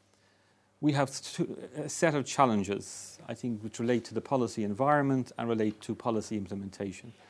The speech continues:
I'll just list them here for you. I'll not go into too much detail on them, but the policy environment is that we live now in Europe in, in a very risk-averse world.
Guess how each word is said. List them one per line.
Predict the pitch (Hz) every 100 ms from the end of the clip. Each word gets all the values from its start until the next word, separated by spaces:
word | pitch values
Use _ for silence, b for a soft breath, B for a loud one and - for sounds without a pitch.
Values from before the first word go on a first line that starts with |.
| b b b b b b b -
I'll | 123
just | 151 -
list | 156 -
them | 120
here | 120
for | 107 110
you. |
I'll | 110
not | 120 123
go | 117
into | 98
too | 113
much | 101 -
detail | 147 - 107
on | 101 98
them, | 98
but | 113 135
the |
policy | 143 180 175 170 143
environment | 135 135 143 127 117
is | 110
that | 117
we | 120
live | 131 127
now | 127 123 123 117
in | 107
Europe | 120 107 101
in, | 113 113
in | 113
a | 107
very | 92 135 135 113
risk-averse | 104 120 - - 92 104 95 - - -
world. | 98 101 101